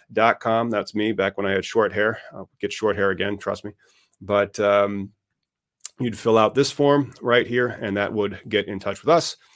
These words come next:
Uh, or you can just Google Cannabis Industry Lawyer, or Collateral Base is my law firm's name, uh, and give us a call.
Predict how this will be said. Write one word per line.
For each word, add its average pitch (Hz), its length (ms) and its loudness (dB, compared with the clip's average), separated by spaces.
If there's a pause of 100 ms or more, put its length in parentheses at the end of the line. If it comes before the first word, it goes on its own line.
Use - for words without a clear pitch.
(220)
Uh, 98 160 -2
or 147 240 10
you 127 140 0
can 117 120 -2
just 95 180 -6
Google 107 360 -2 (220)
Cannabis 107 340 -4
Industry 107 320 -4
Lawyer, 104 400 0
or 98 380 -4
Collateral 98 440 -2
Base 95 440 -8
is 87 180 -12
my 92 300 -10
law 101 160 0
firm's 104 280 -6
name, 110 240 -4 (400)
uh, 98 320 -2
and 101 320 0 (200)
give 117 120 -2
us 104 100 -8
a - 40 -20
call. 202 420 6